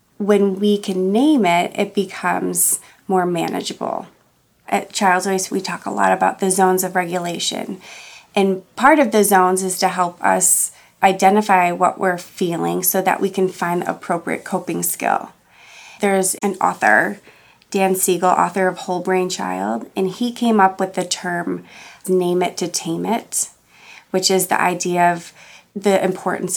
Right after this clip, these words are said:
of naming that emotion and what it does and the impact it has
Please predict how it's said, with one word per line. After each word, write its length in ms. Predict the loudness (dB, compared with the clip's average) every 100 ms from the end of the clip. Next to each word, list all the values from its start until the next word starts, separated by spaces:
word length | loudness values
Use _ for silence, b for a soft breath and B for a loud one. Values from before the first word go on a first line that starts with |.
| -2
of 380 | 0 0 -4 -6
naming 480 | -4 -4 -6 -8 -8
that 180 | -8 -6
emotion 800 | -4 -4 -4 -4 -6 -8 -8 -14 -8
and 180 | -4 -4
what 120 | -6
it 160 | -10 -8
does 500 | -6 -4 -4 -6 -8 -4
and 320 | -2 -4 -10 _ _ -10
the 180 | -4 -2
impact 380 | -2 -4 -6
it 80 | -10
has 540 | -4 -4 -4 -6 -6